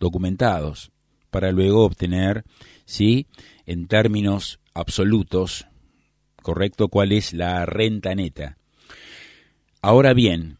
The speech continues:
em, si yo tomo un estado de resultados económicos, tomo los ingresos documentados, los ingresos no pecuniarios, pero detengámonos en los ingresos pecuniarios,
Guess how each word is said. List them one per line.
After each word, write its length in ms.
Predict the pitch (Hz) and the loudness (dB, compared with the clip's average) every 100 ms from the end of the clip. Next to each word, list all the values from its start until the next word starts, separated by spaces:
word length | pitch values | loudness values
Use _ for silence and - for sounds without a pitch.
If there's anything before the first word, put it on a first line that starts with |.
| _ _ _ - - | _ _ _ -20 -8
em, 880 | 113 104 98 92 90 87 85 82 82 - _ | 0 2 2 -2 -2 -4 -4 -6 -10 -16 _
si 260 | - - 95 | -12 -4 -2
yo 400 | 85 135 139 139 | 4 6 8 4
tomo 640 | - 135 110 92 85 82 | 4 6 6 4 -4 -6
un 280 | - 101 104 | -6 -2 -2
estado 260 | 98 - 117 | 0 2 2
de 60 | |
resultados 440 | 104 104 110 110 117 | 2 -2 0 0 2
económicos, 840 | 117 120 107 107 - 117 123 - _ _ - - - | 2 2 2 -2 -2 -4 -6 -14 _ _ -20 -20 6
tomo 320 | 127 104 98 | 8 8 4
los 240 | 90 90 | 4 0
ingresos 540 | 95 95 117 135 123 110 | -4 0 2 4 4 4
documentados, 920 | 101 101 104 104 113 92 95 101 - _ _ _ | 4 2 0 2 2 2 -2 -6 -14 _ _ _
los 340 | 101 107 104 113 | 4 6 6 2
ingresos 480 | 110 127 156 143 | 0 2 2 2
no 140 | 123 131 | 0 2
pecuniarios, 680 | 120 110 120 123 95 101 107 | 2 2 2 2 2 2 0
pero 200 | 113 113 | 2 4
detengámonos 1000 | 110 104 117 120 147 147 123 131 139 - | 4 2 -2 0 0 0 0 0 0 -2
en 100 | 98 | -4
los 160 | 87 | -6
ingresos 580 | 95 101 120 117 110 - - | -4 0 0 2 -2 -4 -8
pecuniarios, 920 | 98 92 104 127 107 87 87 85 - | -6 -4 0 0 0 -2 -4 -6 -14